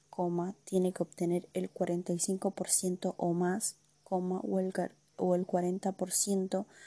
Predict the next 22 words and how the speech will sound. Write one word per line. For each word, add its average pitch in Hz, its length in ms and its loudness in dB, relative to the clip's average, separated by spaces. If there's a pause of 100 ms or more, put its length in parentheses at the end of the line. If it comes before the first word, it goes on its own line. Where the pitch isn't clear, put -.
(320)
con 175 160 0
una 180 220 2
diferencia 175 680 0
de 170 200 0
diez 190 200 2
por - 240 -4
ciento 190 500 0
con 175 180 -2
la 170 100 0
lista 170 320 -2
que 165 100 -2
le 170 140 0
sigue, 170 380 6 (340)
coma. 170 400 0 (420)
Se - 380 0 (140)
proclamará 185 840 2
a - 180 -2
los 190 460 2
integrantes 190 1080 2 (600)
presidente 190 720 2
y 185 120 -4
vicepresidente, 175 960 -2